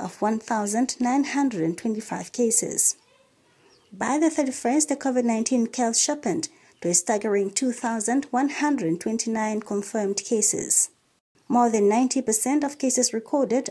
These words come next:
are from the country's epicenter, Walvis Bay. The month of July also saw the pandemic spread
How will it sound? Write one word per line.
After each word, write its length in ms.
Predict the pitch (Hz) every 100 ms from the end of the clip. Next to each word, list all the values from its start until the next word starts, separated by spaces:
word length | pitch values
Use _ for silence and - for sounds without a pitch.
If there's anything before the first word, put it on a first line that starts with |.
| -
are 100 | 185
from 160 | - 180
the 100 | 185
country's 460 | - 233 226 214 -
epicenter, 640 | 262 254 - 262 247 247 -
Walvis 420 | 214 220 233 -
Bay. 300 | 170 147 90 - _ _ _ _ _ _ _ _ _ _ - _ _ _ _
The 80 | 233
month 280 | 233 233 220
of 160 | 202
July 420 | 208 226 262 285 -
also 360 | 247 240 247
saw 160 | 233 240
the 100 | 214
pandemic 460 | 208 214 233 208
spread 460 | - - 269 254